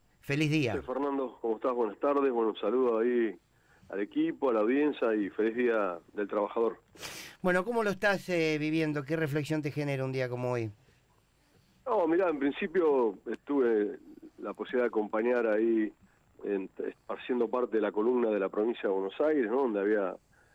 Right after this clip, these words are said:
Speaker 2: compañeros y compañeras intendentes, eh, había funcionarios, ministros, bueno, a la cabeza estaba nuestro gobernador Axel Kicillof, después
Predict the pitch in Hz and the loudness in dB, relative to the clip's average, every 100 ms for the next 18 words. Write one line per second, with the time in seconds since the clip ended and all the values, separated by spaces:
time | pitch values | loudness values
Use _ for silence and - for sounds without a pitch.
0 | _ - 95 101 107 117 98 95 98 104 | _ -14 -8 -2 0 0 -2 -4 -4 0
1 | 113 104 98 92 98 127 143 139 135 131 | 2 0 -2 -4 -4 0 0 0 0 0
2 | 120 - 90 87 87 82 87 92 98 90 | 0 -2 -4 -4 -8 -10 -8 -4 -4 -4
3 | 90 _ _ - 101 - 95 127 131 127 | -8 _ _ -14 -10 -6 -2 0 0 2
4 | 120 107 95 117 135 127 113 104 104 95 | 2 0 0 0 0 0 -2 0 0 0
5 | 92 104 - 95 - 92 92 95 _ _ | -2 -2 -4 -8 -6 -4 -6 -10 _ _
6 | - - - - - 101 104 98 98 104 | -20 -20 -20 -10 -8 -4 -2 0 0 0
7 | 110 107 - 87 92 120 151 156 127 - | 0 -2 -6 -10 -10 -2 0 2 0 -2
8 | 110 | -4